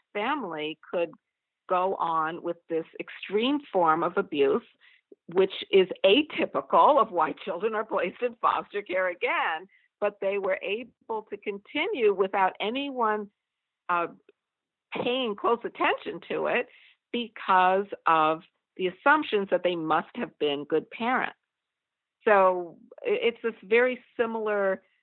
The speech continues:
dynamic going on as in the case with the Hart. This assumption, again, is related to the view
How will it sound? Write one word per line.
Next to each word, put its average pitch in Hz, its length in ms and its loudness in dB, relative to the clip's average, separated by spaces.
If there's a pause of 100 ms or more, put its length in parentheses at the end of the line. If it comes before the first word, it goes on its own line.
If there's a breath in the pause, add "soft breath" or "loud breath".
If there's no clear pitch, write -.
(120)
dynamic 185 760 -2
going 165 380 -4
on 160 340 0
as 160 140 -10
in 160 120 -8
the 156 100 -6 (100)
case 160 260 -4 (180)
with 165 220 2
the 160 100 0
Hart. 214 420 4 (640)
This 240 180 -2
assumption, 240 920 0
again, 311 340 -4
is 220 240 -4
related 208 880 0 (560 soft breath)
to 190 540 0 (540)
the 196 100 0 (160)
view 254 640 -4